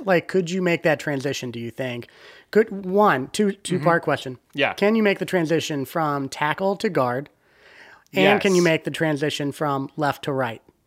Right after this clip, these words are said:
Speaker 2: Yes.
Speaker 1: Which one's harder?
Speaker 2: Neither. Oh, uh, position? I thought you meant left or right. Uh, tackle.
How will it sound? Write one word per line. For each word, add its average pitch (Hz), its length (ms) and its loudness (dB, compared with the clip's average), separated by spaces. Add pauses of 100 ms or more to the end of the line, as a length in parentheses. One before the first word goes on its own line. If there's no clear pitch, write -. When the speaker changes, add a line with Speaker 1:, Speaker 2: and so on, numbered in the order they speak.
(420)
Speaker 2:
Yes. 131 680 -6 (140)
Speaker 1:
Which 165 180 0
one's 160 160 2
harder? 131 380 -2 (1600)
Speaker 2:
Neither. 123 600 -8
Oh, 196 340 6
uh, 180 200 2
position? 180 680 -4
I 147 80 -2
thought 151 120 -6
you 143 140 -4
meant 135 200 -4
left 135 200 -4
or 123 60 -4
right. 120 220 -2 (320)
Uh, 175 340 2
tackle. 147 680 -2